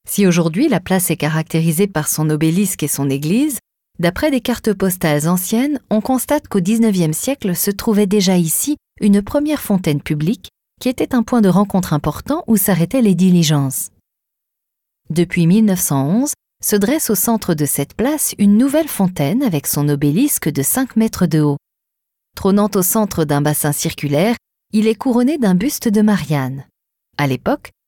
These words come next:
beaucoup de papes étaient fascinés par ces monuments qui s'élançaient vers le ciel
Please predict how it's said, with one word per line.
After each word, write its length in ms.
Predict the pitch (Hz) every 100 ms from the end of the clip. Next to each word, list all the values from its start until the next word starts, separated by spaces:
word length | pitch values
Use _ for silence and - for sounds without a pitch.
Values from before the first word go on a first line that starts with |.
| _
beaucoup 300 | 170 185 190
de 100 | 151
papes 320 | - 254 320 -
étaient 180 | 180 226
fascinés 480 | - 285 - 214 180
par 200 | 139 143
ces 160 | 165
monuments 420 | 151 160 175 220 247
qui 180 | -
s'élançaient 560 | 175 - 208 185 180 190
vers 200 | 147 143
le 80 | 143
ciel 400 | - 185 156